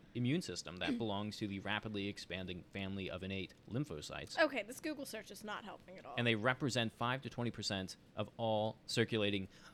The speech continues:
Speaker 1: lymphocytes in humans.
Speaker 2: Okay. That clears everything up.
Speaker 1: I, I
Speaker 2: Thanks.
Speaker 1: guess it's just a white blood cell, but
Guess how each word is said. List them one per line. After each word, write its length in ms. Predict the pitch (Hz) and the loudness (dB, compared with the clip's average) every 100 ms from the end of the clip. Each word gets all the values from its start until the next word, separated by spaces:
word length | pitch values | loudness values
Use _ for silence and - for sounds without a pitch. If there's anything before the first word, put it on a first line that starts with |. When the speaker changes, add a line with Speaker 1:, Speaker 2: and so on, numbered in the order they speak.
| - | -8
Speaker 1:
lymphocytes 880 | - 107 92 82 76 - 78 69 - - - - - | -4 -2 -4 -6 -6 -4 -4 -4 -6 -12 -18 -20 -10
in 160 | - 65 - - - | -8 -8 -14 -18 -10
humans. 320 | 85 64 - - - - - - - - - - - - - - - - - - | -8 -8 -14 -18 -20 -20 -20 -20 -20 -20 -20 -20 -20 -20 -20 -20 -20 -20 -20 -6
Speaker 2:
Okay. 240 | 453 453 320 330 - - - - - - - - - - - - - - | -6 -4 -8 -10 -18 -20 -20 -20 -20 -20 -20 -20 -20 -20 -20 -20 -10 4
That 200 | 277 - | 4 4
clears 240 | 240 208 | -4 -6
everything 380 | 190 285 294 175 185 | -6 -8 -10 -12 -16
up. 60 | 175 - - - | -18 -20 -20 -6
Speaker 1:
I, 40 | 113 | -4
I 60 | 240 | -2
Speaker 2:
Thanks. 120 | 110 | -2
Speaker 1:
guess 220 | 117 - | -2 -4
it's 120 | 104 | -6
just 200 | - 90 | -8 -10
a 40 | 80 | -10
white 220 | 80 - | -10 -8
blood 220 | 80 80 | -10 -8
cell, 260 | - - 53 | -10 -10 -12
but 140 | 55 | -14